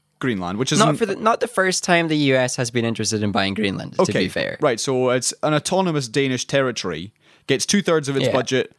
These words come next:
Speaker 1: from the Danish government.
Speaker 2: Yeah.
Speaker 1: Uh, the Danish Prime Minister, Mette Frederiksen, has described the suggestion <laughs> as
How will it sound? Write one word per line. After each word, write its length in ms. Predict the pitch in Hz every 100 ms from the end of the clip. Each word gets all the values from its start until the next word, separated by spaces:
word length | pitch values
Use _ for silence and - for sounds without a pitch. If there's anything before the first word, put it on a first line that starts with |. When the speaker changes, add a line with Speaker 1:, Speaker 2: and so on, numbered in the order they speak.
| -
Speaker 1:
from 300 | - 196 196
the 60 |
Danish 320 | 151 131 110
government. 420 | - 98 78 80 -
Speaker 2:
Yeah. 280 | - - 90 -
Speaker 1:
Uh, 240 | 120 113
the 100 | 123
Danish 300 | 147 185 170
Prime 200 | - 151
Minister, 500 | 147 143 - 135 131
Mette 300 | - 131 127
Frederiksen, 720 | 127 143 135 127 95 - 90
has 140 | 104 -
described 420 | 139 - 165 170
the 80 | 147
suggestion 580 | 143 147 139 131 139 127
<laughs> 20 |
as 260 | 127 123